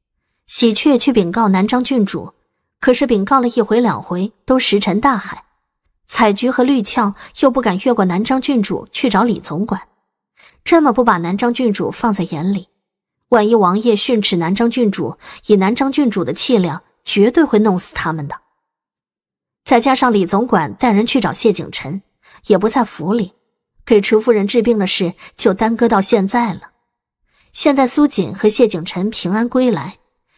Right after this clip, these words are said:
还是带着皇上的丰厚赏赐回来的。他去找世子妃帮忙，世子妃肯定不会拒绝。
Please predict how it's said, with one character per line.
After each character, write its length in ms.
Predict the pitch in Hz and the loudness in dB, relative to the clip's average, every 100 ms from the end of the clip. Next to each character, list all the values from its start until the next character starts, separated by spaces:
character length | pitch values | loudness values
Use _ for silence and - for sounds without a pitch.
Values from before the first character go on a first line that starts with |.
| _ | _
还 160 | - 226 | -2 0
是 140 | 285 | 2
带 120 | 285 269 | 2 2
着 100 | 196 | 0
皇 240 | 185 185 | 0 -2
上 180 | 240 269 | 0 0
的 80 | 202 | 0
丰 220 | - 285 | 0 -2
厚 180 | - 269 | 2 0
赏 300 | - - - | 0 -4 -4
赐 220 | - 254 | -2 0
回 180 | 202 69 | -2 -6
来 160 | 101 | -12
的。 160 | - - _ _ _ _ _ _ _ | -16 -20 _ _ _ _ _ _ _
他 160 | - 247 | 0 2
去 120 | 240 | 4
找 160 | 190 | 2
世 200 | 185 - | 2 2
子 120 | 208 - | 0 0
妃 160 | 202 | 0
帮 160 | 208 226 | 0 0
忙， 300 | 202 160 196 _ _ | 0 -4 -8 _ _
世 220 | - - 254 | -2 0 2
子 100 | 196 | 2
妃 160 | 247 247 | 2 0
肯 280 | - 165 | -2 -8
定 200 | - 285 | -2 -2
不 100 | 254 | -2
会 140 | 170 175 | -2 -2
拒 180 | - 170 | -2 -2
绝。 280 | - 123 | -4 -14